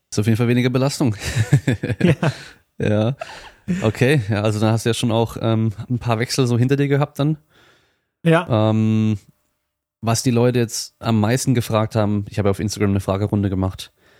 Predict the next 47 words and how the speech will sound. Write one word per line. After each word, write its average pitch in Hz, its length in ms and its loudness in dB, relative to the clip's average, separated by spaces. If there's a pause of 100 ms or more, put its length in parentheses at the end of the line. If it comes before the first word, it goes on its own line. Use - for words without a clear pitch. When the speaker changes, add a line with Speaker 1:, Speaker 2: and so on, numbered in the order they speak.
(140)
Speaker 2:
Mhm. 165 400 2
Speaker 1:
war, 104 400 2 (600)
wie 110 220 -2
das 110 220 0
Training 104 520 0 (600)
außerhalb 110 380 0
vom 110 120 0
Fußballtraining 98 600 -2
aussah. 90 380 -2
Also 90 320 -2
hast 110 260 -4
du 113 40 0
selber 147 440 0
irgendwie 127 180 0
für 123 140 -2
dich 135 180 -4
noch 127 140 -2
Krafttraining 117 420 -2
gemacht? 107 460 -2 (460)
Gab's 107 260 0
vom 107 180 0
Verein, 98 320 -4
von 110 120 0
den 101 100 0
Vereinen 113 320 0
aus 113 340 -2
irgendwie 110 360 0
einen 110 100 -2
Athletiktrainer? 110 600 0
Habt 107 120 -6
ihr 85 60 0
Athletiktraining 104 480 -2
gemacht? 101 420 -2 (340)
Vor 92 200 -2
allem, 107 80 2
was 107 100 0
habt - 140 -4
ihr 101 60 0
auch 104 60 -4
speziell - 320 -2
für 107 80 -4
die 101 80 -2
Schnelligkeit 123 580 0
gemacht? 117 280 0
Viele 117 300 -2
haben 107 120 0
nach 101 280 -2